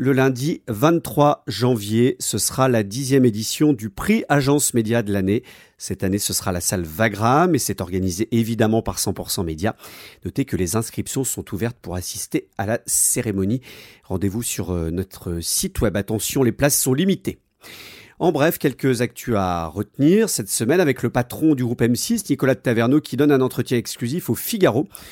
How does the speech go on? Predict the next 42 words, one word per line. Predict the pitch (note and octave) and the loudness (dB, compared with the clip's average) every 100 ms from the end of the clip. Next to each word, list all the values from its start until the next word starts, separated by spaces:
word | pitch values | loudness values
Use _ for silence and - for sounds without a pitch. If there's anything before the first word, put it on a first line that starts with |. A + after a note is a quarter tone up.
| - - - - | -20 -20 -12 -2
Il | A2 | 0
revient | A2 B2+ | 4 2
sur | B2 - | 2 -2
l'échec | G2 F#2+ A#2+ G2+ | -2 -2 -6 -4
de | |
la | F2+ | -6
fusion | F2+ - G2 | -6 -10 -6
avec | G2 E2+ _ | -6 -6 _
T | F2+ E2+ | -8 -6
F | E2+ D3 | -4 -2
un. | |
Notre | B2+ A2 A2+ | 0 -2 -6
tort | - C3 B2 | 0 0 0
est | G2+ | -2
sans | - A2 | -4 -4
doute | A#2+ | -4
d'avoir | A2 G2+ G#2 | -4 -2 -2
eu | C3 | -2
raison | A#2 A#2 D#3+ | -2 0 0
trop | - G3 | 0 -2
tôt, | A#3 F3+ A#3+ - - - - - | 0 0 0 -6 -20 -20 -20 -8
alors | G#2+ A2 | -4 -4
que | - G#2+ G2+ - | -2 0 0 0
R | A#2+ | -6
T | - B2+ | -2 -2
L | G#2 | -2
Group | G2 B2 C#3+ - | -4 -6 -6 -4
a | F2 | -6
retiré | E2 F#2 - G#2 A2+ | -4 -8 -8 -6 -4
son | - F2+ | -6 -10
projet | - F#2 E2+ | -10 -10 -8
de | E2 | -10
vente. | E2+ C3+ F#3+ A#3 - - - _ _ | -4 2 2 2 -4 -16 -20 _ _
Nous | C#3+ G#3+ G3 | -2 2 4
allons | E3 E3 | 6 6
nous | F#3 D#3+ | 4 2
appuyer | C#3+ B2 B2+ C#3+ | 0 -2 -2 -2
sur | - A#2+ | -2 -2
nos | A#2 | -2
fondamentaux | - A2 G#2 G2+ - C3+ | -2 -2 -2 -6 -6 -8
qui | - | -8
sont | - D3 | -6 -6